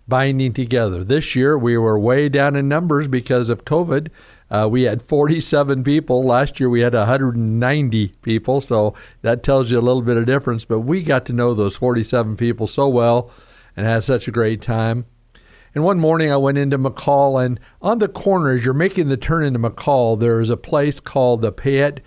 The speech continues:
Dream Cafe and Coffee Shop,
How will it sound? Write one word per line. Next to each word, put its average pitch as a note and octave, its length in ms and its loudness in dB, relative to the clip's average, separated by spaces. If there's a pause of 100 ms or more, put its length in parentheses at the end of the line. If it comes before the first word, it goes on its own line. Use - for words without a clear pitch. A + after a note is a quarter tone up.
(220)
Dream C3+ 500 0
Cafe C3+ 760 0 (300)
and A#2 180 -4
Coffee D3 460 0
Shop, B2+ 500 0